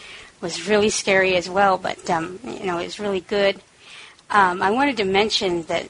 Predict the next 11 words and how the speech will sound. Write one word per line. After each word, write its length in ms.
if 220
anybody 460
ever 420
checks 340
it 80
out, 260
<coughs> 460
there 280
was 160
a 80
series 760